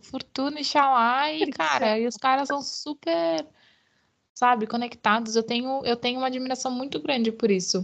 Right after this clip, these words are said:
Speaker 1: por ele, por, pela religião, e eu queria muito. Se vocês conhecerem algum judeu, manda pra cá pra gente conversar, por favor.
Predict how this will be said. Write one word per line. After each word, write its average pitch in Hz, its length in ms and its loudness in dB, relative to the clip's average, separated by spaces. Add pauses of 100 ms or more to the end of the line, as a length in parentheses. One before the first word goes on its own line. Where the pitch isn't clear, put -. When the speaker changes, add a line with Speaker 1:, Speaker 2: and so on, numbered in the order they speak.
(140)
Speaker 1:
por 220 160 8
ele, 190 320 2
por, 190 200 -2
pela 208 300 2
religião, 208 680 6
e 185 40 4
eu 190 60 4
queria 226 300 0
muito. 196 480 2 (180)
Se - 80 -2
vocês 240 280 4
conhecerem 233 380 4
algum 208 220 4
judeu, 196 420 6
manda 220 300 2
pra 220 140 -2
cá 208 120 2
pra 202 140 0
gente 202 240 -2
conversar, 196 320 -2
por - 160 -8
favor. 202 360 -8